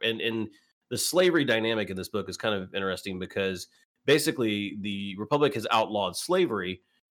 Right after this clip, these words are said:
uh, all over the galaxy, but certain corporations are still allowed to use slaves in certain instances. And this is, happens to be one of those instances in which Zerga Corp has slaves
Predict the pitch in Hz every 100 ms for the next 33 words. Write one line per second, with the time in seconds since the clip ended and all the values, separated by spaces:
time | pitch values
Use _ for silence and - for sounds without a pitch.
0 | _ 110 101 - 120 113 104 127 135 123
1 | 101 95 - 147 117 - - 139 139 127
2 | 113 127 98 95 117 139 - 101 95 95
3 | - _ _ _ 101 - - 127 120 -
4 | 104 98 107 110 104 98 90 101 110 110
5 | 104 - - - 113 117 92 90 92 -
6 | - _ _ _ _ _ _ _ _ 113
7 | 107 - 135 117 110 - 110 - 92 82
8 | 76 71 - 107 110 120 - 110 113 113
9 | 104 98 95 92 95 101 90 85 107 110
10 | 95 90 92 90 92 90 - 104 101 -
11 | 101 95 98 98 98 - 98 95 92